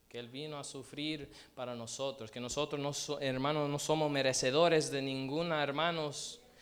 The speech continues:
de ninguna bendición, pero Él vino, hermanos, a sufrir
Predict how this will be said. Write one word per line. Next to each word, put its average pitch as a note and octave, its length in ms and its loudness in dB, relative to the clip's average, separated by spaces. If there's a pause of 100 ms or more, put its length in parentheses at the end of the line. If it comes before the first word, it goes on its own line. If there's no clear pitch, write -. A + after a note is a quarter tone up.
(180)
de C3 80 -8
ninguna D3+ 360 -2
bendición, E3 680 -2
pero C#3+ 180 -2
Él D3+ 100 -4
vino, E3 300 -6
hermanos, D3 420 -4
a C3+ 60 -6
sufrir D3+ 680 -8